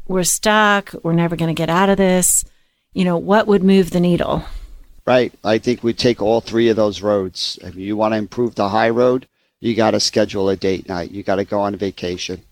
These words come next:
Speaker 2: You
Speaker 1: But
Speaker 2: gotta spend time turning off your phones with each other. You have to do things. And yes, you could do a date night and fight with each other.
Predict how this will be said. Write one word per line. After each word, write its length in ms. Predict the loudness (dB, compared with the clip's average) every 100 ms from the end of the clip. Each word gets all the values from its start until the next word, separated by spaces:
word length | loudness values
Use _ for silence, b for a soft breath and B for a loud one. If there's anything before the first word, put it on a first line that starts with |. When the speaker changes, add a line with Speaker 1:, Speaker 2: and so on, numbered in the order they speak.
| _ -8
Speaker 2:
You 100 | -2
Speaker 1:
But 60 | 0
Speaker 2:
gotta 160 | 0
spend 440 | -2 0 2 2 0
time 360 | 0 0 0
turning 320 | -2 -4 -2 0
off 180 | 0
your 100 | -2
phones 380 | -4 -4 -4 -8
with 160 | -12 -12
each 200 | -12 -8
other. 280 | -8 -8 -12
You 220 | -6 -4
have 220 | -2 -2 -2
to 120 | -6
do 320 | -6 -8 -8
things. 340 | -8 -10 -10 -16 b b b
And 160 | 2
yes, 240 | 4 2 2
you 100 | 2
could 200 | 2 -2 _ _
do 140 | -2 0
a 60 |
date 260 | 2 2 2
night 160 | 2 0
and 100 | 0
fight 240 | 0 0
with 160 | -4 -8
each 200 | -8 -8
other. 220 | -10